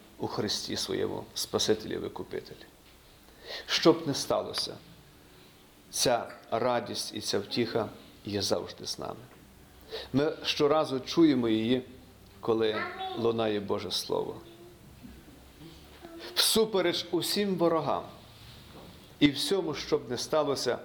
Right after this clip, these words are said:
Церква Христова радіє у Господі.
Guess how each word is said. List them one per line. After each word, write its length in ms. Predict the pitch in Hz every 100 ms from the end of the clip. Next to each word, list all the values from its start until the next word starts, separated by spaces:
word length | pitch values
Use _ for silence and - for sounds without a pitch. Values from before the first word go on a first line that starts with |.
| - - - - - - - -
Церква 400 | - 131 120 -
Христова 640 | 113 120 113 - 120 110 113 - - - - - -
радіє 580 | 117 117 123 120 101 104
у 80 | 98
Господі. 520 | 98 - - -